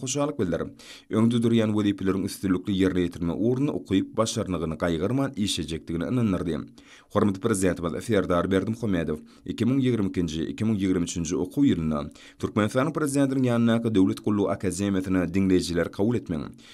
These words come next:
ýokary we orta hünär okuw mekteplerine okuwa kabul etmeň meýlnamalaryny tassyklamak, şeýle-de ýokary we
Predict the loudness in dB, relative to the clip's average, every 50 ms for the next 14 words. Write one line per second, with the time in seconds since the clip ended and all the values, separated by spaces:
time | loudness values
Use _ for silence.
0 | -12 _ 2 4 4 4 6 4 4 6 6 4 2 2 0 -4 -4 -2 0 2
1 | 2 0 0 -2 0 2 2 2 2 0 -2 -4 -2 0 0 2 4 4 4 2
2 | 2 0 -4 -2 -2 -2 -2 -2 0 0 2 4 4 2 2 2 0 0 2 2
3 | 4 6 8 8 6 6 4 0 0 0 -2 -2 -4 -4 -6 -8 -10 -8 -6 -6
4 | -4 -2 -2 -2 -2 -4 -8 -10 -16 -20 -20 -20 -14 -10 0 2 4 4 6 6
5 | 6 6 6 6 6 6 6 6 4 2 0 2 2 2